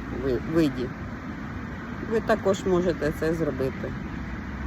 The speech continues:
Але умова, не можна зраджувати чоловіків, а чоловікам не можна зраджувати жінок. Бо тоді не, нічого не вийде.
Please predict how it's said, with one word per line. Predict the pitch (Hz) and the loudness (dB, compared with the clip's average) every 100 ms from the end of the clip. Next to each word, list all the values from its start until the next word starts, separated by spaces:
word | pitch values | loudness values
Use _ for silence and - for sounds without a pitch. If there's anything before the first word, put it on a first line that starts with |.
| - - - - - - - - - 175 | -4 -4 -4 -4 -6 -6 -6 -6 -2 6
Але | 190 196 | 8 10
умова, | 202 220 226 202 180 170 147 - - - - - - - - - - - - - | 8 8 8 8 8 8 6 2 -4 -6 -6 -6 -8 -8 -8 -8 -8 -8 -6 2
не | 190 | 4
можна | 202 185 175 | 6 6 6
зраджувати | 165 160 143 139 131 127 - 117 120 - - - - - | 6 6 6 4 2 2 0 -4 -4 -6 -6 -6 -6 -2
чоловіків, | 143 143 143 143 - 127 117 - - - - - - - | 2 4 4 0 -2 -4 -4 -6 -8 -8 -6 -6 -8 -6
а | 156 - | -2 4
чоловікам | 170 175 - 196 202 196 - 170 | 6 6 4 4 6 6 4 2
не | 160 | 6
можна | 175 180 180 143 | 6 6 6 2
зраджувати | 156 156 160 156 143 156 | 4 4 4 4 4 4
жінок. | 143 139 117 110 - - - - - - - - - - - - - - - - | 2 2 2 2 -2 -2 -2 -2 -2 -4 -4 -2 -2 -2 -4 -2 -2 -2 0 4
Бо | 165 170 - | 6 6 6
тоді | 175 175 | 6 8
не, | 175 180 - - | 8 8 4 4
нічого | 185 190 - 196 175 | 8 8 8 6 8
не | 160 147 | 6 4
вийде. | 135 127 135 | 2 2 0